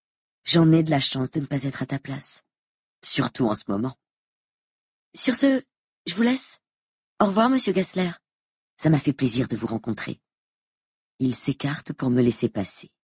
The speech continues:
D'un pas assuré, j'entre dans le restaurant. Cette fois, c'est sûr.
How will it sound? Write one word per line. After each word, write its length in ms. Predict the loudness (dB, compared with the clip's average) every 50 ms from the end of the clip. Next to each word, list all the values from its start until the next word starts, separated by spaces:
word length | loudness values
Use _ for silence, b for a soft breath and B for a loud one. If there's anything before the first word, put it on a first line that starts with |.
| _ _ _ _ _ _ _ _ _ _ _ _ _ _ _ _ _ _ _ _ -4
D'un 220 | 2 2 2 4
pas 280 | 4 2 2 2 0 0
assuré, 640 | -2 -2 -2 -2 -4 -4 -6 -4 -4 -6 -6 -8 _ _ _ _ _ _ _ _ -6
j'entre 460 | -4 -2 0 0 -2 -2 -2 -2 0
dans 100 | 2 4
le 100 | 4 2
restaurant. 500 | 2 0 -4 -4 -2 -2 -4 -4 -4 -12 _ _ _ _ _ _ _ _ _ _ _ _ _ _ _ _ _ _ _ _
Cette 340 | -6 -4 0 2 0 0 0
fois, 260 | -10 -6 -2 -2 -2
c'est 220 | -2 -4 -6 -6 -4
sûr. 360 | -6 -6 -6 -8 -10 -14